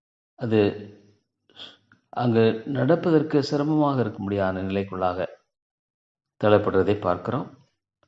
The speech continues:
அதாவது அவனுடைய எல்லா விதமான சுய வழிகளை விட்டு கர்த்தரில் சார்ந்து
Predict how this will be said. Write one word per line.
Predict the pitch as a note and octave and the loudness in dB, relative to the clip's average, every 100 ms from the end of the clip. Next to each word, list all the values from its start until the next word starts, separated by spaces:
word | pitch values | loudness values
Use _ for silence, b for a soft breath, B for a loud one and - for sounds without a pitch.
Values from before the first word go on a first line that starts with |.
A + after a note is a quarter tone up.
| _ _ _ _ _ _ _ | _ _ _ _ _ _ _
அதாவது | - C3+ F#3+ F#3+ C3 B2+ - - _ _ _ _ - | 0 2 2 2 0 -2 -8 -18 _ _ _ _ -2
அவனுடைய | A#2+ A#2 C3+ | 4 6 6
எல்லா | F#3+ A#3 | 6 6
விதமான | F#3+ D#3 C#3+ C#3 | 6 4 0 -2
சுய | C#3 A#2 G#2+ | -2 -2 0
வழிகளை | G2+ G2 G2 F#2 | 0 0 -2 -4
விட்டு | F2+ G2 - - _ _ _ - | -6 -8 -10 -12 _ _ _ -8
கர்த்தரில் | F#2 G2+ F2+ F2+ | -6 -4 -4 -6
சார்ந்து | - F#2 F2+ E2 | -8 -8 -8 -8